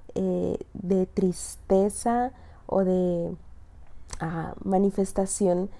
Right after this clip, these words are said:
de dolor. Ella de verdad se veía hermosa. Pero ¿sabes qué? Acababa de tener un bebé.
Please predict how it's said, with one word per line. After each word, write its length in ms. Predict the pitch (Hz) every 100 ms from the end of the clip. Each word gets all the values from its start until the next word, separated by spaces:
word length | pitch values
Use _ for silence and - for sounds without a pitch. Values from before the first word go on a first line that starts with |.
| - - -
de 220 | - 196 - -
dolor. 680 | 185 196 185 185 214 320 359 - - - - - - - - - - - - - -
Ella 260 | 214 233
de 100 | 254
verdad 460 | 254 233 202 180 208
se 200 | - 220
veía 300 | 202 180 175
hermosa. 540 | 175 175 165 170 - - - - - - - -
Pero 180 | 208 202
¿sabes 380 | 208 196 196 -
qué? 240 | 240 -
Acababa 1040 | 196 196 - 202 190 180 196 196 196 226 269
de 140 | 226
tener 340 | - 190 185
un 180 | 170 175
bebé. 340 | 175 180 202